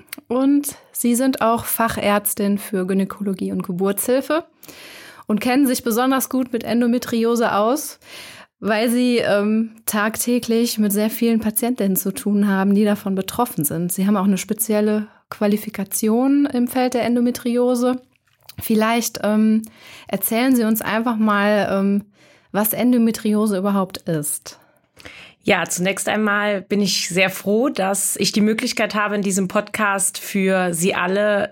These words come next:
Speaker 2: das Feld der Endometriose etwas genauer beleuchten zu dürfen.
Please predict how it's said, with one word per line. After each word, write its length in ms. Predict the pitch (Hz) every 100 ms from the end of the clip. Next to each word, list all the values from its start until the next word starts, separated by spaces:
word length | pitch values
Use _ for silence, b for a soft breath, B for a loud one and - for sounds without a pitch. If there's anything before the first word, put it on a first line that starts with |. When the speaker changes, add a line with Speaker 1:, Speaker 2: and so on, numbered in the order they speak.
| -
Speaker 2:
das 300 | 180 175 -
Feld 280 | - 226 226
der 80 | -
Endometriose 760 | 165 165 165 165 165 175 196
etwas 440 | 180 175 175 165 -
genauer 320 | 170 170 165
beleuchten 480 | 165 170 196 - 175
zu 140 | -
dürfen. 480 | 139 151 151 208 214